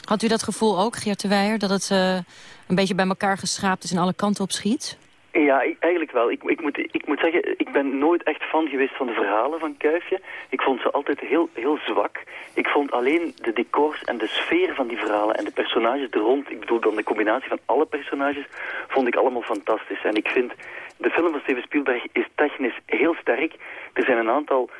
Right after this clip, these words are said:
Speaker 2: figuren, personages die, die ik ongelooflijk leuk vind. Maar het verhaal was inderdaad gammel. Steven Spielberg heeft in verschillende interviews verklaard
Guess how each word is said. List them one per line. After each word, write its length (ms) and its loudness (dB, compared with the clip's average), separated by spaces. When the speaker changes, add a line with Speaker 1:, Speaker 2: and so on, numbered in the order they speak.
Speaker 2:
figuren, 560 2
personages 540 0
die, 180 -10
die 120 -4
ik 180 -2
ongelooflijk 640 2
leuk 320 2
vind. 240 -2
Maar 140 0
het 120 -2
verhaal 340 2
was 140 0
inderdaad 520 -2
gammel. 440 0
Steven 240 0
Spielberg 440 0
heeft 220 -2
in 100 -4
verschillende 560 0
interviews 460 -2
verklaard 540 0